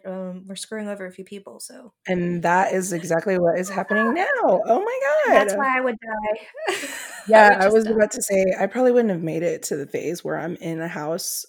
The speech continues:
Speaker 2: <laughs> safe. I would have
Speaker 1: Right.
Speaker 2: died, like, the first round.
Speaker 1: Oh, man.
Speaker 2: Mm-mm.
Speaker 1: Anyway. So, uh, go on. My
Speaker 2: Okay,
Speaker 1: bad.
Speaker 2: so <clears throat>
Speaker 1: He followed her home, killed
Speaker 2: Yes,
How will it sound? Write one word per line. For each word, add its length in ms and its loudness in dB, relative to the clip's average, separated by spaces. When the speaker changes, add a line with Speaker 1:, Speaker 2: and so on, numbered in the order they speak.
Speaker 2:
<laughs> 240 8
safe. 580 6
I 100 -2
would 140 8
have 120 6
Speaker 1:
Right. 300 2
Speaker 2:
died, 60 -12
like, 220 -4
the 60 -20
first 160 -8
round. 500 -8
Speaker 1:
Oh, 320 -10
man. 480 -16
Speaker 2:
Mm-mm. 220 -14
Speaker 1:
Anyway. 320 -14
So, 460 -4
uh, 460 -10
go 140 -14
on. 420 -16
My 120 -10
Speaker 2:
Okay, 240 -8
Speaker 1:
bad. 100 -8
Speaker 2:
so 880 4
<clears throat> 0 -
Speaker 1:
He 1800 0
followed 320 -8
her 120 -8
home, 520 -10
killed 220 -8
Speaker 2:
Yes, 20 -6